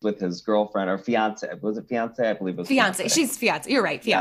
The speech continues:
Speaker 2: Fiance.
Speaker 1: I was trying to remember where, where they were at. <laughs> Um, but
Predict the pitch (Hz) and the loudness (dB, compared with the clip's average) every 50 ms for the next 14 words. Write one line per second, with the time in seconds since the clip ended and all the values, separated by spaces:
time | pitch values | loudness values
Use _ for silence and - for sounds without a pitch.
0 | 185 185 - - 208 - - - 208 - - - 107 104 101 101 90 98 92 87 | 2 0 -2 -6 -6 -8 -8 -8 -6 -2 0 0 2 2 2 2 2 0 0 0
1 | 85 - 101 95 85 98 95 90 95 92 90 90 92 90 - - - - _ _ | 0 -2 -2 0 0 0 0 2 2 2 2 2 2 0 -2 -4 -10 -14 _ _
2 | _ - 131 135 139 - - 160 127 127 - - - - _ _ _ - 139 131 | _ -2 0 0 2 2 2 2 2 0 -4 -12 -20 -20 _ _ _ 4 6 6
3 | 123 113 - - - | 6 6 2 -2 -12